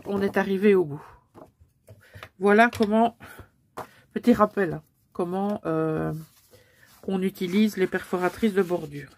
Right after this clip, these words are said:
Donc pour celui-ci, c'est OK. On en avait mis un. Non, on en avait mis deux. Ben, on va remettre un deuxième. Et voilà, vous voyez.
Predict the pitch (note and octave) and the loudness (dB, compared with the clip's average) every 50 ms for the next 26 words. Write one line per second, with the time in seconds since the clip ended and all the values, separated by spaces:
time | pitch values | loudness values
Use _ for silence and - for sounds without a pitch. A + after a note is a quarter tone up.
0 | _ _ _ _ _ _ _ _ _ _ - _ _ _ _ - G3 G#3 G#3+ G#3+ | _ _ _ _ _ _ _ _ _ _ -20 _ _ _ _ -2 0 0 0 0
1 | - A3 - - - A3 G#3 G3 G3+ G3 - - B3+ C4+ C4+ - - - - B3 | -4 -10 -4 2 2 2 4 2 -2 -4 -6 -4 -4 -4 -4 -4 -4 0 4 4
2 | A#3 A3+ - - - - _ _ _ _ _ _ _ _ - - - _ _ - | 4 4 0 -6 -14 -14 _ _ _ _ _ _ _ _ -20 -20 -20 _ _ -8
3 | F3+ F#3 F#3+ F#3+ F#3 F#3 F3+ G3 F#3+ F#3 F#3 G3 - - G#3 A#3 B3+ C#4 D4+ _ | -4 0 0 2 2 2 2 2 2 2 0 -2 -2 0 2 2 2 2 0 _
4 | _ _ _ _ _ _ _ _ - D#3 D3+ - - F3 F3+ F#3 F#3+ F#3 G3 F#3+ | _ _ _ _ _ _ _ _ -10 -10 -10 -8 -8 -8 -6 -4 -2 -2 -2 -2
5 | F#3+ G3 F#3+ G3 G3 F3 D#3+ D3 C#3+ C3 - - - _ _ _ _ _ _ _ | -2 -2 -2 -2 -2 -4 -4 -8 -10 -10 -10 -16 -20 _ _ _ _ _ _ _
6 | _ _ _ _ _ _ _ _ _ _ _ _ - - - _ _ - - - | _ _ _ _ _ _ _ _ _ _ _ _ -20 -20 -20 _ _ -18 -14 -12
7 | C3+ C3+ C3+ D3+ C3+ C3+ C#3+ C#3 C3+ - C#3 D3 G#3 C4+ D4 C#4+ B3 F#3 D3+ D#3 | -10 -10 -10 -10 -10 -10 -10 -10 -10 -10 -6 -2 0 0 2 2 0 0 -2 -6
8 | D3+ - _ _ _ _ _ _ _ _ _ _ _ _ - - - _ _ _ | -12 -16 _ _ _ _ _ _ _ _ _ _ _ _ -20 -20 -20 _ _ _
9 | _ _ _ _ - A3+ A#3 G#3 F#3+ F3 D#3 - - - _ _ - - - E3 | _ _ _ _ -2 -2 0 2 2 0 0 -2 -6 -12 _ _ -20 -16 -12 -8
10 | E3 F3+ G#3 A#3 - - | -2 0 0 0 0 -2